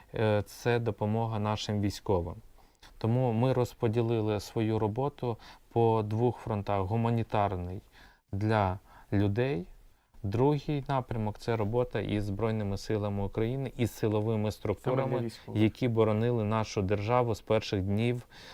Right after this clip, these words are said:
Speaker 1: е, війни і вторгнення Росії на територію України.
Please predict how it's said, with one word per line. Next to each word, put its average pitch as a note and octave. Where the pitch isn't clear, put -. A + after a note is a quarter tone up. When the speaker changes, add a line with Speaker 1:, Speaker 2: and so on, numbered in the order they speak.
Speaker 1:
е, G2
війни G#2
і G#2+
вторгнення G2+
Росії G#2+
на G2
територію G2
України. F2+